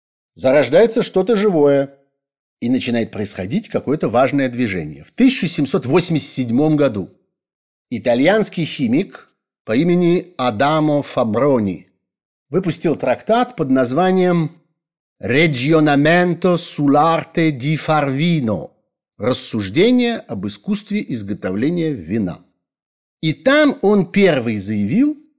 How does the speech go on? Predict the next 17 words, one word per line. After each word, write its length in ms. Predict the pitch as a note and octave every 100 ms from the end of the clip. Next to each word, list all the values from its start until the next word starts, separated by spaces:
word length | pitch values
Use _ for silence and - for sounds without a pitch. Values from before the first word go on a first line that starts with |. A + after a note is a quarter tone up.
| _ _ _ _
что 340 | - - C3
в 60 | G#2
винном 560 | F2 C#3+ A#3 G3+ E3 C3
сусле, 680 | - G#2 - A#2+ B3 - _ _ _ _ _ _ _ -
винное 400 | C#3 B2+ B2 G#2+
сусло — 800 | B2 G#2 A2+ G#2+ G#2 G2 F2 _ _ _ -
родственник 600 | A#3+ A#3+ - C#3+ B2+ C3
пивного 360 | A3 C#4+ C#4 C3+
сусла, 480 | - F2 E2 C#2 _ _ _ _
в 100 | -
пивном 580 | B2 B2+ C3+ B2+ A2 E2+
вода 300 | G2+ G2+ F2
и 80 | D#2+
зерно, 540 | F2+ F2+ G3+ A#3 G#3
а 340 | - G2 F#2 E2+
в 160 | D2
винном 560 | F2 E3+ D3 B2+ A2